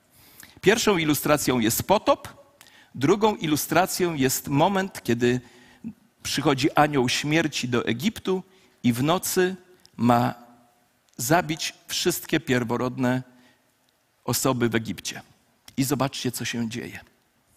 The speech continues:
To jest, obydwie te historie to jest ilustracja zbawienia. Bo w jednej i w drugiej historii przychodzi posłaniec i mówi: "Słuchajcie, z powodu grzechu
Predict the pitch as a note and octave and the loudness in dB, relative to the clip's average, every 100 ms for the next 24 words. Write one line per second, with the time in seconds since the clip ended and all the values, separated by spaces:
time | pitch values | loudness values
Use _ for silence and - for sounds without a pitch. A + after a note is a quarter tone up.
0 | - _ _ _ - C3 A#2+ - C#3 E3+ | -20 _ _ _ -2 0 0 0 0 2
1 | C#4+ C4 - F#3+ E3+ - C#4+ C4 A3+ G#3 | 0 -2 -2 -4 -4 -2 -2 -2 -4 -4
2 | - - G3 F#3+ - A3 - G3 E3 D#3 | -4 -4 -4 -4 0 -2 0 0 0 2
3 | D#3 B2+ D#2+ - - _ _ _ _ _ | 2 2 -2 -8 -16 _ _ _ _ _
4 | - - - - - _ _ C3 D#3 C#4 | -20 -20 -20 -20 -20 _ _ 2 4 4
5 | E4 C#4+ - F3 F3 A3 F#3 D#3 C#3+ - | 4 0 0 -2 0 0 0 0 -4 2
6 | A3 G#3+ G#3 G3+ - _ _ - - D#3+ | 2 2 -2 -4 -12 _ _ -10 -4 -2
7 | G3 E3 F3 C#3 - D#3 E3+ E3+ D#3+ - | 0 -2 -2 -2 -2 2 2 2 -2 -4
8 | - D3+ D3+ C#3 - A#2+ E3 G#3 - G3+ | -4 -2 -2 -4 -6 -2 0 0 0 -2
9 | F#3+ - - - - - _ - - D#3 | -2 -8 -20 -20 -20 -20 _ -8 -2 0
10 | D3 C4+ B3 G#3+ E3 F3+ E3 E3+ E3+ | 2 0 0 -4 0 0 0 -4 -6